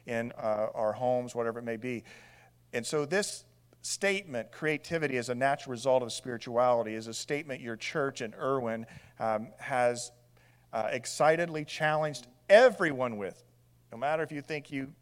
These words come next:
can't do a drawing or not, right? Why is this such a powerful statement to you, um,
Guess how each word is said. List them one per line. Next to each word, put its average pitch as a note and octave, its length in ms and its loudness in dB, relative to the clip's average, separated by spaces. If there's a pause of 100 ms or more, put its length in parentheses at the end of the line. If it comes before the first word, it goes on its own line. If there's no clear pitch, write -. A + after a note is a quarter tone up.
(180)
can't C#3 260 -6
do C#3+ 140 -6
a B2+ 60 -2
drawing C#3+ 420 2
or C3+ 80 0
not, B2+ 400 -4
right? D3+ 260 0 (880)
Why F#3 300 6
is D#3+ 240 -4
this D3 240 -2
such - 280 -4 (1120)
a A2+ 300 -10 (460)
powerful F3+ 400 6
statement C3+ 500 -6
to A#2 120 -14
you, G#2+ 420 -6 (500)
um, G2 360 -6